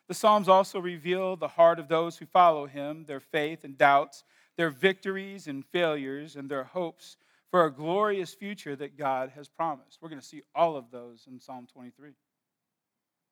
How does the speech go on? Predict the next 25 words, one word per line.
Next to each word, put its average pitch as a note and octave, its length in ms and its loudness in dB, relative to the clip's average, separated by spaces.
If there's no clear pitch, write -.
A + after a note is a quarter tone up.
In G#3+ 120 0
this A3 160 0
book G#3 440 2
of F3+ 120 -6
Psalms, F#3 800 2
we E3+ 440 -8
meet F#3 320 -8
all F3 240 8
kinds F#3 360 0
of D3+ 100 -16
people E3 460 -8
in D#3 80 -8
a D#3 60 -8
variety D#3 600 2
of D3 120 -12
circumstances, D3 840 -14
crying G3 440 4
out D#3 160 0
to D3+ 80 -18
God, C#3+ 360 0
praising D3+ 420 -10
him, C#3+ 260 -12
confessing E3 580 -10
their D3 120 -12
sins, D3 440 -12